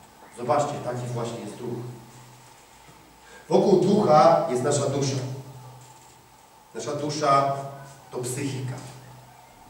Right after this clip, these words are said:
Greckie słowo mówiące o duszy to psyche. To psychika nasza. Nasza dusza też jest wieczna. To jest dopiero.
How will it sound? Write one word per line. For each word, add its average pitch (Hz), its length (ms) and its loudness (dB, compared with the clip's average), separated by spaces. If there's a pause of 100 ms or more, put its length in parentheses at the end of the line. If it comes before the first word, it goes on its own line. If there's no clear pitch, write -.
(360)
Greckie 113 340 -12
słowo 120 400 -2 (560)
mówiące 113 320 -2
o 113 60 2
duszy 120 300 0
to 120 120 0
psyche. 123 480 0 (760)
To - 160 -18 (140)
psychika 127 380 -8
nasza. - 300 -14 (2250)
Nasza 208 200 6
dusza - 180 6
też - 140 4
jest 190 160 4
wieczna. - 360 -2 (960)
To - 100 2
jest - 140 4
dopiero. - 280 -4